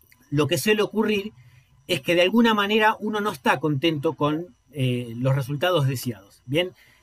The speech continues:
Entonces, hay un motivo, hay una explicación de por qué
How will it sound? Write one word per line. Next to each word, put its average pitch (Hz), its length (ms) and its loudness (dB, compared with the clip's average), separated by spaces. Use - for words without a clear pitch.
Entonces, 233 680 2
hay 254 260 8
un 196 80 -2
motivo, 190 560 0
hay 196 160 0
una 196 140 -4
explicación 185 500 -4
de 180 100 0
por 175 260 0
qué 196 300 2